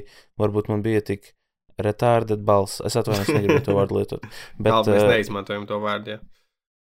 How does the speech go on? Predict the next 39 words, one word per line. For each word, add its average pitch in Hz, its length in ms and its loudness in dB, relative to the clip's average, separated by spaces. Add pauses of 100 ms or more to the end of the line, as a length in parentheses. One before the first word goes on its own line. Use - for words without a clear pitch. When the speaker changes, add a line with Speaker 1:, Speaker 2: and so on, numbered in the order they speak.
(140)
Speaker 1:
Jā. 107 220 0 (800)
Iedomājieties, 123 560 4
ka - 80 -2
es 110 80 -2
teicu 117 320 2
N 110 240 -2
vārdu 101 320 0
tajā 104 160 -2
vietā. 104 300 -6 (100)
Tu - 80 -4
vari 139 160 4
noblīpot 147 640 2
ar 113 140 4
N 127 100 -2
vārdu, 127 300 -2 (100)
uzlikt 110 320 -6
virsū. - 240 -8 (800)
Speaker 2:
<laughs> - 0 - (800)
Ai, 127 220 4 (680)
jā. 104 140 -2 (180)
Ā, 156 140 4 (260)
tātad, 160 240 2
un 196 80 0
noskatieties, 156 560 2
ja 156 80 4
jūs 147 80 -2
gribat 147 160 -2
zināt 139 240 0
par - 120 -6
to 131 120 0
astoņdesmit 127 480 -4
divdesmit 135 400 -4
vairāk 143 320 -2
principu, 131 480 -4
noskatieties 117 720 -4
visos 127 440 -4
video 120 400 -4
par, 104 360 -4
ā, 101 80 -2